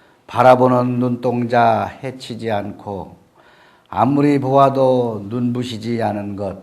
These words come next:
마치 공중의 달을 보는 것 같네. 자기 몸에 광명이 빛나고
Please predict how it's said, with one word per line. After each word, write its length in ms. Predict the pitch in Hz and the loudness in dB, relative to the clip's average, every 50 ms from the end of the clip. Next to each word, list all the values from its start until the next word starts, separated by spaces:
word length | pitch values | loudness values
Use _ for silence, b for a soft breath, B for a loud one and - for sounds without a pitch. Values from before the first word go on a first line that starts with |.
| - _ _ _ _ _ _ _ b b b b b b b b b b b b | -20 _ _ _ _ _ _ _ b b b b b b b b b b b b
마치 800 | - 92 104 107 107 107 - - - - 110 107 101 92 - - - - _ b b b b b - | -2 4 4 4 4 4 0 -10 -12 -10 -8 -8 -8 -8 -10 -14 -20 -20 _ b b b b b -14
공중의 600 | - 113 120 123 135 131 135 139 139 139 135 139 | -8 -4 -2 -2 -2 0 0 0 0 0 0 -2
달을 340 | 127 131 135 139 139 131 | -2 -2 -2 -2 -2 -4
보는 300 | 110 127 135 139 139 135 | -6 -6 -6 -4 -4 -2
것 240 | 143 143 147 143 147 | -2 -2 -4 -6 -8
같네. 500 | - - 101 95 95 95 95 90 85 87 90 85 - _ _ _ _ _ b b b b b b b b b b b b | -10 -10 -10 -8 -8 -8 -10 -10 -12 -14 -18 -20 -20 _ _ _ _ _ b b b b b b b b b b b b
자기 300 | - - 117 113 123 139 139 | -8 -6 -4 -2 0 0 0
몸에 400 | 139 135 135 139 139 139 139 131 | 2 2 2 4 6 6 6 4
광명이 720 | - - 127 135 139 143 143 143 139 139 139 139 139 139 | 2 -2 -2 0 2 4 4 4 4 2 2 0 0 -2
빛나고 920 | 135 139 139 139 135 135 135 135 127 123 127 127 123 113 101 95 - - | -4 -4 -4 -4 -2 0 -2 -2 -2 -2 -2 -2 -2 -2 -6 -10 -16 -20